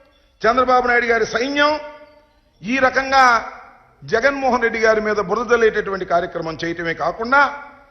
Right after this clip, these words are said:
ఇవాళ జగన్మోహన్ రెడ్డి గారిని ఓడిస్తామని ప్రగల్భాలు పలుకుతున్న మీకు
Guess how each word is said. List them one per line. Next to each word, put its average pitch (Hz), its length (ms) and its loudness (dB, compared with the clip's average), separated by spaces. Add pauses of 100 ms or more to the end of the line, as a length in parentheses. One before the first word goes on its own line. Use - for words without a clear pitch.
(460)
ఇవాళ 208 520 4 (720)
జగన్మోహన్ 226 600 0
రెడ్డి 196 160 -2
గారిని 190 340 -2
ఓడిస్తామని 190 680 -4
ప్రగల్భాలు 185 560 -2
పలుకుతున్న 151 500 -8
మీకు 214 540 -4